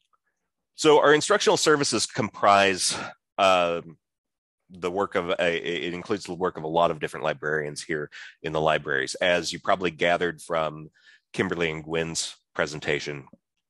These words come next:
uh, we have lots of different librarians who work with different disciplines and programs on campus.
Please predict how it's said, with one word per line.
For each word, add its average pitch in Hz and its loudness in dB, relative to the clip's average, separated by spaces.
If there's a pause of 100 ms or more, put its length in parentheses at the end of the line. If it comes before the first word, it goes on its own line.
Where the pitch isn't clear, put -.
(440)
uh, 90 4
we 101 0
have 104 2
lots 90 2
of 90 -2
different 87 -6
librarians 85 -2
who 78 -16
work 82 -6 (100)
with 80 -4 (200)
different 85 -4 (460)
disciplines 90 -2
and 82 -6
programs 76 -2 (420)
on 85 2
campus. - -6